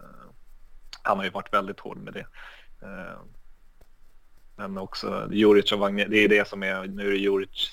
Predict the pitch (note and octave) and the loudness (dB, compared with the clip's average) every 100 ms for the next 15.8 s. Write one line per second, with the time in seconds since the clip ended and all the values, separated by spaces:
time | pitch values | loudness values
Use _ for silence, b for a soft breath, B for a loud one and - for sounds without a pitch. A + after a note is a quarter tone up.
0 | - G2 - - - - - F#2+ - G1+ | -6 -8 -8 -10 -10 -10 -8 -8 -10 -10
1 | - - - F#2+ - G#2 - F#2 - - | -12 -12 -10 -10 -10 -10 -6 -8 -8 -6
2 | - F#2+ - - - F#2+ F#2 - F#2+ - | -2 -2 -2 -4 0 0 2 0 -2 -2
3 | F#2 - G2 - F#2+ F#2 - - - - | -6 -2 -2 -2 -4 -4 -6 -10 -12 -10
4 | - - F#2 F2 - F2 F2+ F2+ F2+ F2+ | -12 -10 -12 -10 -12 -10 -6 -6 -6 -8
5 | F2 G2+ - F#2 G2 - - - - - | -8 -12 -12 -10 -10 -10 -12 -12 -12 -12
6 | - - - - - - G2+ - - - | -14 -14 -14 -10 -10 -6 -6 -6 -10 -10
7 | - F#2+ - G2 - G2+ F#2+ - - B | -10 -10 -8 -8 -6 -4 -4 -8 -12 B
8 | B B B - - - - F2+ - - | B B B -18 -14 -10 -8 -8 -10 -8
9 | - - F#2 F#2 G2 F#2+ G2+ F#2+ F#2+ F#2+ | -2 -2 -2 -2 -2 -2 0 0 -2 -6
10 | - F#2+ - G2 - - F3+ - - - | -4 -6 -6 -8 -6 -6 -8 -10 -18 -20
11 | - - - - - - - - - - | -20 -20 -18 -18 -18 -18 -16 -16 -18 -20
12 | - - - - - - G2+ G2+ G2+ F#2+ | -20 -20 -20 -20 -6 0 2 2 2 4
13 | F#2+ F#2+ F#2+ G2 G2 F#2+ - G2+ F#2+ F#2 | 4 2 0 0 0 0 -2 -4 -4 -6
14 | F#2+ F#2+ E2 F#2 - F#2 F#2+ G1+ - - | -8 -10 -8 -8 -2 0 0 -2 -6 -8
15 | - - - - - - F#2+ F#2 | -10 -12 -10 -10 -10 -10 -10 -10